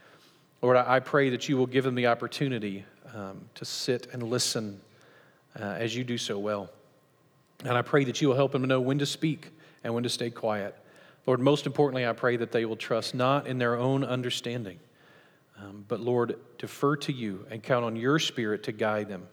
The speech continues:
And Lord, I, I pray that you would, um, let those opportunities, um, flow. I know there are people in the church who are hurting in so many different ways.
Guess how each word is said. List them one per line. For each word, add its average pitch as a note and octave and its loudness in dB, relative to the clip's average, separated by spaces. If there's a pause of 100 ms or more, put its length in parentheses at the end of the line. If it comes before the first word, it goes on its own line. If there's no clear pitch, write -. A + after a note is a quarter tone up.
(560)
And G#2+ -8
Lord, A#2 2
I, A#2 2
I B2+ 4
pray C#3 0
that B2 -2
you A#2 -4
would, A2 -4 (260)
um, G2+ -14 (480)
let C3+ 2
those C3 2
opportunities, C#3 -2 (580)
um, A2 -6
flow. G2+ -6 (280)
I C3 0
know C3+ 2
there B2+ 4
are A#2+ 2
people C#3 -2
in C3+ 0
the C#3+ 2
church B2+ -2
who C3 0
are A2+ 2
hurting A2+ -2
in G#2+ -4
so - -2
many A#2+ -2
different A#2 -6
ways. G2 -6